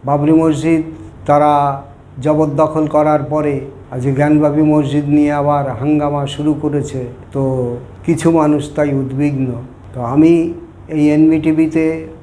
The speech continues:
বাবরি মসজিদের রায় হওয়ার পরে যখন রাম মন্দির হিসেবে তাকে, এ, রূপান্তরিত করা হয়,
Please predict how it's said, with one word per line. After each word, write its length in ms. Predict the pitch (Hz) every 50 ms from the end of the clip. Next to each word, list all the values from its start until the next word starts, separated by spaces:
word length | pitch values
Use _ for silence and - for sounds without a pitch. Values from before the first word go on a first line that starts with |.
| - - -
বাবরি 300 | 139 135 131 135 147 143
মসজিদের 720 | 143 147 143 135 - 147 147 147 147 151 147 147 147 147 147 147 147 - - - - - - - - -
রায় 300 | 123 131 135 143 147 139
হওয়ার 280 | 139 143 147 143 143 139
পরে 320 | 120 - 143 143 139 143 135 127 117
যখন 260 | 131 123 117 135 135 131 127
রাম 160 | 135 135 135
মন্দির 380 | 135 135 135 139 135 135 135 135
হিসেবে 320 | 135 131 135 139 131 135 131
তাকে, 320 | 131 135 123 117 135 131
এ, 120 | 131 127 127 - - - - - - - - - - - 127 120 117 120 120
রূপান্তরিত 640 | 127 127 - 139 139 143 139 139 139 139 139 127 135 135 131
করা 240 | 135 131 135 139 139 127
হয়, 300 | 120 127 127 123 120